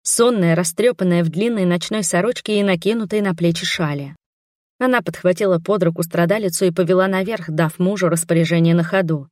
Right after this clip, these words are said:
"Дорогой, вскипяти воды, принеси чистых полотенец и простыни".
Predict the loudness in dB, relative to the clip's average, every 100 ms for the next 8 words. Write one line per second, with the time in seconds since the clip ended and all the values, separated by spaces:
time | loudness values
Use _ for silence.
0 | _ _ _ _ 2 4 6 6 4 2
1 | _ -12 -4 -2 0 2 4 4 4 2
2 | 2 0 0 -2 0 0 0 0 2 4
3 | 4 0 2 0 2 4 2 2 0 0
4 | -4